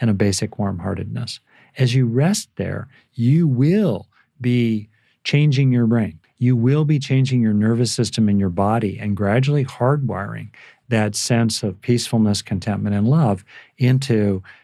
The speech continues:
uh, the core of your being so that you can take it with you increasingly wherever you go. That's the five-minute challenge.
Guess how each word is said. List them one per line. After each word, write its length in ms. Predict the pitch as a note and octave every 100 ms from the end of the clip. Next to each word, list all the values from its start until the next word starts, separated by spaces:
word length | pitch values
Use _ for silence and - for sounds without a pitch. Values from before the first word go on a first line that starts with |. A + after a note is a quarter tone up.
| -
uh, 160 | G#2+ G2+
the 100 | G#2
core 320 | - A#2+ A#2
of 120 | G2+
your 100 | G2+
being 340 | F#2 G#2+ G2+ - _
so 200 | - A#2
that 160 | A2 A#2+
you 140 | A2
can 140 | -
take 260 | A2 C#3 C3
it 100 | A#2
with 260 | A#2+ A#2+ -
you 140 | G#2
increasingly 640 | F#2 - G2 - G2 G2
wherever 380 | G2 G2+ G2 G2
you 140 | F#2+ F#2
go. 280 | A2 G#2 - - _ _ _ _
That's 260 | B2 A2+ -
the 80 |
five-minute 500 | - A2+ G#2+ G#2+ G2
challenge. 460 | F#2 G2 F#2+ G2+